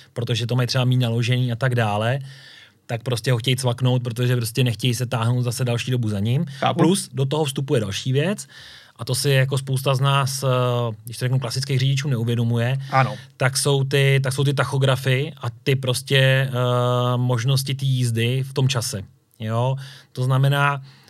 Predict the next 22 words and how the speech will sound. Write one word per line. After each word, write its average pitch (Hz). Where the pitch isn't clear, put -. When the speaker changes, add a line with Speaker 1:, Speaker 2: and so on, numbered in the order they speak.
Speaker 1:
ten 151
řidič 139
má 139
nějakých, 135
jestli 123
se 131
nepletu, 120
a 113
teď 113
mě 120
třeba 117
pak 113
do 107
komentářů 113
tady 113
všichni 101
splivou, 110
že 107
to 120
vůbec 117
nevím, 113
ale, 113